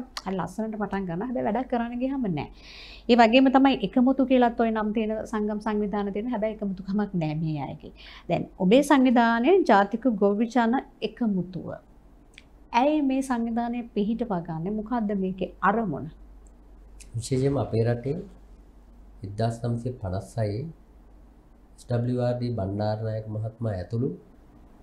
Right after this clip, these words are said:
Speaker 2: දේශපාලන ව්‍යාපාරය හැදුවා සංඝ, වෙද, ගුරු, ගොවි, කම්කරු කියලා පංචමහා බලවේගය. හැබැයි එදා මෙදා තුර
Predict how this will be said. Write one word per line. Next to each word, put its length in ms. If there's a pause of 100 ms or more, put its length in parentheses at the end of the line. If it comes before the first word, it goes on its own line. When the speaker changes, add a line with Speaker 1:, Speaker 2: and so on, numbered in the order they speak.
(200)
Speaker 2:
දේශපාලන 600
ව්‍යාපාරය 600
හැදුවා 480 (680)
සංඝ, 360
වෙද, 220 (120)
ගුරු, 300
ගොවි, 280
කම්කරු 520
කියලා 360
පංචමහා 520
බලවේගය. 540 (920)
හැබැයි 420
එදා 280
මෙදා 320
තුර 200